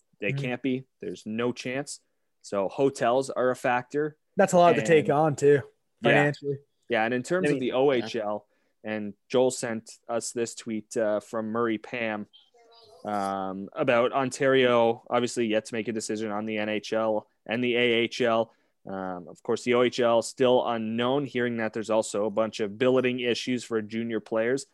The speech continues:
Speaker 1: as existing families are opting out. And Joel, the biggest takeaway from this is, is the fear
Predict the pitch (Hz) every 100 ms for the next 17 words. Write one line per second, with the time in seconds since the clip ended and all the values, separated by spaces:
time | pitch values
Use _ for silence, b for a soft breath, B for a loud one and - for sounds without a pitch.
0 | _ _ 104 101 101 113 123 123 110 -
1 | 113 107 107 104 - 117 80 110 110 117
2 | 104 107 110 95 107 107 131 131 113 _
3 | _ _ _ _ _ _ - 127 185 175
4 | - 156 147 147 139 135 123 123 135 -
5 | 113 110 107 - _ _ _ _ _ _
6 | _ _ _ _ 151 170 160 196 - 139
7 | 139 170 185 180